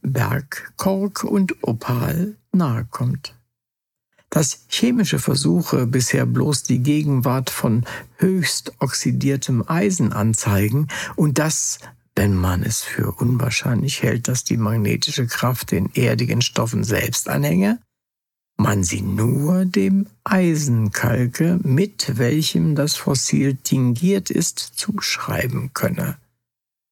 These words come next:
Ich hoffe, dass der Fleiß deutscher Physiker und Mineralogen recht bald auf die Untersuchung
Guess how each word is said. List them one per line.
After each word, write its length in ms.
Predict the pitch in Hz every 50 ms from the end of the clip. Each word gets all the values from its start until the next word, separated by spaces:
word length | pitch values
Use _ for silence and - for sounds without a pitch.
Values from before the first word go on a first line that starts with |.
| _ _ _ _ _ _ _ _ _ _ _ _ _
Ich 140 | - 117 117
hoffe, 500 | 147 180 190 - - - - 151 196 226 -
dass 240 | - 135 123 - -
der 160 | 110 113 127
Fleiß 720 | - - - - - 127 - - 185 190 - - - -
deutscher 400 | - 117 117 131 - - 123 117
Physiker 720 | - - 160 160 156 170 185 175 - - 190 185 185 -
und 260 | - - - 135 135
Mineralogen 880 | 123 - 123 139 127 120 120 120 123 135 139 135 143 156 156 175 175 143
recht 400 | 131 135 139 - - - _ -
bald 460 | - - 180 143 113 113 - - - -
auf 220 | 143 131 123 -
die 160 | - - 123
Untersuchung 760 | - 151 147 143 139 131 127 143 160 165 165 - 196 196 185